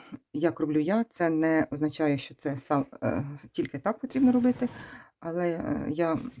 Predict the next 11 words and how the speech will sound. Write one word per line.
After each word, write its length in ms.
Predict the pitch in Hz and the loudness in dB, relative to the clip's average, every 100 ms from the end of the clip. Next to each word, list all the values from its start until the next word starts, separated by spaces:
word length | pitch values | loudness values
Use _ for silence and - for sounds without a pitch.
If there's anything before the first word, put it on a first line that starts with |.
| - - | -20 -6
ділюся 400 | 160 170 180 156 | 0 0 2 0
тим, 280 | 175 214 226 - - _ - - | 4 2 2 -6 -20 _ -20 -20
що 180 | - - | -4 0
роблю 180 | 160 160 | 0 2
я. 160 | 156 135 123 - - - - | 0 0 -4 -8 -20 -20 -8
Можливо, 440 | 165 190 180 151 131 - - - | -6 -2 0 0 -2 -10 -20 -6
я, 120 | 160 | -2
знаєте, 480 | 151 165 156 151 - | 2 2 2 0 0
на 100 | 147 | -2
просторах 420 | 143 156 156 151 | -4 -6 -4 -4
інтернету 480 | 151 147 151 151 135 | -6 -4 -2 -2 -6